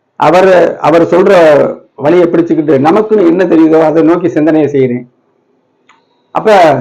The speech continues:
ஒரு கை ஓசை தராது. நீங்களும் உணரணும். வீட்டுக்கு ஒரு ஜோதிடர் ஆகணும் அப்படின்னு மதிப்புக்குரிய அருள்வேல் ஐயா சொல்லுவாங்க. திண்டுக்கல் ஐயம்பாளையம் பாளையம்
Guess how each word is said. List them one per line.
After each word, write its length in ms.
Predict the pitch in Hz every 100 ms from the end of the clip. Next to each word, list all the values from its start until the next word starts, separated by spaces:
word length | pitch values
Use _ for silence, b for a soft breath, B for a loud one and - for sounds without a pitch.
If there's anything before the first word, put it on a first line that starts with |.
| 117 -
ஒரு 220 | - 185 233
கை 120 | 214 202
ஓசை 260 | 196 175
தராது. 380 | 160 147 135 120 120
நீங்களும் 440 | 185 254 233 196
உணரணும். 400 | 175 175 147 127 - _ _ _ _ -
வீட்டுக்கு 480 | 170 254 240 240 247 196
ஒரு 140 | 190
ஜோதிடர் 400 | 160 180 175 165
ஆகணும் 480 | 156 139 143 143 120 107 _ _ _ _ -
அப்படின்னு 380 | 147 156 151 156 135 127 -
மதிப்புக்குரிய 440 | 160 165 165 165
அருள்வேல் 380 | 143 190 185 160
ஐயா 120 | 151 143
சொல்லுவாங்க. 400 | 139 147 131 131
திண்டுக்கல் 500 | 131 170 170 160 127
ஐயம்பாளையம் 540 | 156 156 147 135 139
பாளையம் 360 | 143 139 139